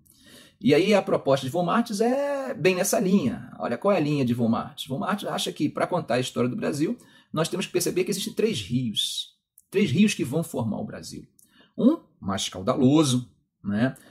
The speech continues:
É, ligado à, à, à erudição, à alta civilização,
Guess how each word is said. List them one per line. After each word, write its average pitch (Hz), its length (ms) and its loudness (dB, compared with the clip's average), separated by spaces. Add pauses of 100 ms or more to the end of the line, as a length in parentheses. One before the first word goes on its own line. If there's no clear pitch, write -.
(260)
É, 107 220 2
ligado 117 540 6
à, 101 580 2
à, 98 440 -8 (960)
à 123 100 2
erudição, 117 1000 2 (420)
à 95 140 -8
alta 147 280 2
civilização, 135 840 -2